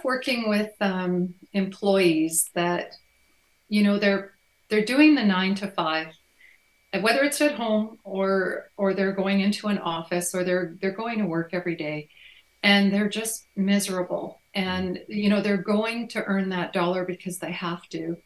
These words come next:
Speaker 1: And I get that. I, I did that too. And I, I can remember I was crying in my car on my way to work because I was just so miserable.
Speaker 2: Mm.
Speaker 1: And I thought, "Is this the way people live?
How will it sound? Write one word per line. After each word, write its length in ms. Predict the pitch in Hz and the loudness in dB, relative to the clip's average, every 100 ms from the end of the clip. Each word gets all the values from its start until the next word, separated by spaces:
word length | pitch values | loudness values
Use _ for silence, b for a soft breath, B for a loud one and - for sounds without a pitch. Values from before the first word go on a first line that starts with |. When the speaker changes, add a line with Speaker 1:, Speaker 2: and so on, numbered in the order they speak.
| _ _ | _ _
Speaker 1:
And 140 | 220 208 | 0 2
I 100 | 208 | 2
get 260 | 196 185 | -2 -6
that. 320 | 202 220 - - - | -6 -6 -8 -12 -6
I, 180 | 185 - | -6 -2
I 160 | 190 | -2
did 220 | 190 208 - | -2 -4 -4
that 240 | 190 - | -6 -8
too. 400 | - 190 214 240 B B B B _ | -6 -4 -4 -8 B B B B _
And 520 | 190 185 185 180 - _ _ - | -4 -2 -2 -4 -6 _ _ -8
I, 140 | 185 202 | -4 -2
I 20 | 202 | -2
can 160 | 214 | -2
remember 300 | 208 190 196 | -2 0 0
I 60 | 175 | 0
was 140 | 175 | -2
crying 400 | - 196 180 190 175 | -4 -4 -2 -2 -2
in 100 | 165 | -4
my 140 | 160 | -8
car 540 | 156 180 165 160 165 - _ - | -10 -8 -6 -6 -10 -16 _ -6
on 160 | 175 | -4
my 120 | 170 165 | -2 -2
way 160 | 165 | -2
to 80 | 170 | -2
work 360 | 170 190 - - | -2 -4 -8 -16
because 280 | 190 190 180 | -8 -6 -4
I 100 | 165 | -6
was 340 | 165 - - _ _ - | -6 -10 -12 _ _ -10
just 280 | 185 - - | -8 -8 -4
so 160 | 214 | 0
miserable. 640 | 196 190 196 180 180 165 - B B | 0 -2 -6 -6 -6 -10 -12 B B
Speaker 2:
Mm. 160 | 208 190 | -10 -6
Speaker 1:
And 100 | 180 | -4
I 80 | 180 | -2
thought, 180 | 196 185 | -2 -2
"Is 120 | 180 | -4
this 220 | 233 - | -8 -6
the 140 | 196 | -4
way 500 | 175 175 175 170 185 - _ _ _ - | -2 -2 -2 -4 -8 -12 _ _ _ -10
people 440 | 196 196 175 160 | -8 -4 -6 -4
live? 320 | 165 190 214 | -4 -4 -6